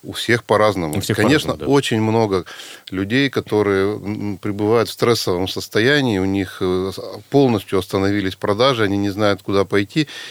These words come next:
Speaker 1: И вот эта неделя, которую мы сейчас предлагаем возможности посоветоваться с экспертами в вашей конкретной отрасли. Вот сегодня у нас будут круглые столы, где будут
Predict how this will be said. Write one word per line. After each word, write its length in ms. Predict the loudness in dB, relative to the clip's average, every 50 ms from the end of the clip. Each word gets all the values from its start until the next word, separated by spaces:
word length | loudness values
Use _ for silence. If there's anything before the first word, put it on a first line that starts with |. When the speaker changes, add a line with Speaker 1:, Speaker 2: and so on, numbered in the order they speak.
| -16 -10 -4
Speaker 1:
И 60 | 0
вот 120 | 2 2 2
эта 200 | 2 0 2 0
неделя, 420 | 0 0 2 2 2 2 2 0
которую 420 | -2 -4 -6 -2 0 0 0 0
мы 120 | -2 -2 -6
сейчас 500 | -6 -8 -4 -2 -2 0 -2 -2 -8 -12 -14
предлагаем 680 | -14 -8 -4 -2 -2 0 2 2 4 4 4 2 0
возможности 640 | -2 -2 0 0 0 0 -2 -4 -8 -6 -8 -8 -8 -10 -18 -18 -20 -18 -12
посоветоваться 760 | -10 -6 -2 0 2 2 2 2 2 0 0 0 -2 -6 -10
с 300 | -8 -8 -8 -10 -10 -12 _ -8
экспертами 640 | -8 -8 -6 -2 0 0 0 0 0 -2 0 0
в 100 | 0 0 0
вашей 320 | 0 0 0 0 -2 -6
конкретной 600 | -4 -2 -4 -2 0 0 0 0 0 0 0 0
отрасли. 360 | 0 0 -2 -6 -10 -8 -6
Вот 140 | -8 -6 -6
сегодня 400 | -6 -4 -2 0 0 0 0 0
у 60 | 0
нас 120 | -2 -2 -4
будут 280 | -4 -2 -4 -4 -2
круглые 420 | -2 -2 -2 -2 -2 -2 -4 -4 -4
столы, 400 | -6 -2 0 2 2 2 0 -2 -6 -14 -14 -16 -16 -18 -14 _
где 100 | -8 -6
будут 260 | -6 -4 -4 -4 -6